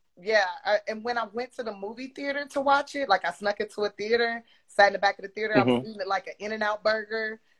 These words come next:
Speaker 1: sit back there watching
Speaker 2: Uh-huh.
Speaker 1: it and, like, listening to the people laugh.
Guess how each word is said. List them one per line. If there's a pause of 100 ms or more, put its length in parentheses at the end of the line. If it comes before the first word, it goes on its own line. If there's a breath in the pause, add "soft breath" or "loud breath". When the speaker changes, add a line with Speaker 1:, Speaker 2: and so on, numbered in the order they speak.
Speaker 1:
sit
back
there
watching
Speaker 2:
Uh-huh.
Speaker 1:
it
and,
like,
listening
to
the
people
laugh.